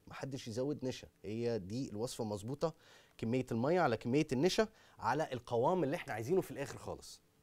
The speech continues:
تمام؟ صبر. صبر جميل يا جميل. بس. بيوتيفول. شوية ورد.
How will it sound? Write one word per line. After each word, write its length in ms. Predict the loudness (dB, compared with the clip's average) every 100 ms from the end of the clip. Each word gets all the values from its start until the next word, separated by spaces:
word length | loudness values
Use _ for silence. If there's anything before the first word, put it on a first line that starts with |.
| _
تمام؟ 240 | -2 -2 -4 -20 -20 _
صبر. 440 | 10 10 10 -6 -18 _ _ _ _ _ _ _ _ _ _ _ _ _ _ _ _ _ -16
صبر 400 | 0 0 2 0
جميل 360 | 2 2 2
يا 60 | 2
جميل. 300 | 0 -4 -10 -16 _ _ _ _ _ _ _
بس. 380 | -20 -16 -16 -18 _ _ _ _ _ _
بيوتيفول. 320 | -14 -8 -8 -8 -20 -20 -20 _ _ _ _ _ _ _
شوية 360 | -10 -4 -4 -6 -18 -20 -20 _ _ _ _ _ _ _ _ _ _ _ _ _
ورد. 220 | -12 -12